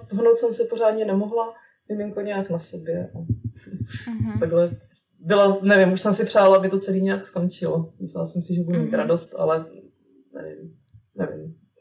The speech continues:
Speaker 1: Fakt jsem byla strašně zmatená, jen jsem chtěla už být někde <laughs> sama.
Speaker 2: Dokážeš, eh, teďka zpětně si nějak uvědomit, eh,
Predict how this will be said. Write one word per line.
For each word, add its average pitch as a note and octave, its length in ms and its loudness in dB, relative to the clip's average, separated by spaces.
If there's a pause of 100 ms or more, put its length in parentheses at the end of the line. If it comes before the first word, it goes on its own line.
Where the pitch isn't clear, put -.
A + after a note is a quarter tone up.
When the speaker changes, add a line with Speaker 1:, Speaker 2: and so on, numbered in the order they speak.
Speaker 1:
Fakt - 240 -14
jsem E3+ 180 -6
byla D#3 140 0
strašně F3 340 -6
zmatená, E3+ 500 0
jen F3+ 100 2
jsem F3 180 -4
chtěla E3 340 0
už - 200 -10 (1040)
být E3 260 0
někde D#3+ 440 0
<laughs> - 540 -2
sama. - 440 2 (1120)
Speaker 2:
Dokážeš, B3 720 -8
eh, A3 140 -8
teďka A#3+ 340 -8
zpětně A#3 600 -8
si A#3 340 -8
nějak A3 260 -8
uvědomit, G#3+ 500 -10 (240)
eh, G3 40 -8